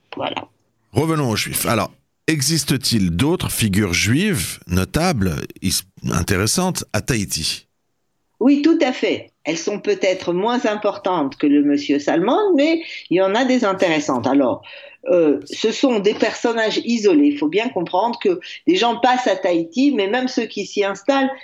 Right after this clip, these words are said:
Speaker 1: ne montent pas de communauté. Ce sont juste des Juifs qui vivent à Tahiti. Alors, le premier, le plus, le premier s'appelle Alexandre Jérusalemi.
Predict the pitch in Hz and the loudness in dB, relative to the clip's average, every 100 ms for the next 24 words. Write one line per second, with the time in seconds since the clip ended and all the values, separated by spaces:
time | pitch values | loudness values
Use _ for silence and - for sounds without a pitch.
0 | - - 180 220 226 220 277 277 277 220 | -18 -2 2 2 0 2 0 2 0 0
1 | 220 202 190 147 139 135 - 208 170 254 | 0 2 2 2 2 0 0 -2 2 4
2 | 294 285 196 180 240 - - 165 170 190 | 4 4 0 2 0 -2 -4 -2 2 2
3 | 165 160 123 - 110 160 165 208 311 330 | 2 2 0 0 0 2 0 2 2 2
4 | 277 208 185 202 254 349 - 190 185 - | 0 2 2 2 2 2 2 2 0 0
5 | 170 147 151 254 - - - - - - | 0 2 2 0 -4 -12 -12 -12 -14 -4
6 | - 240 302 285 254 254 254 320 294 226 | -2 2 4 4 4 0 -2 0 0 2
7 | 277 269 269 247 220 185 165 160 311 | 2 2 2 2 2 2 2 0 -2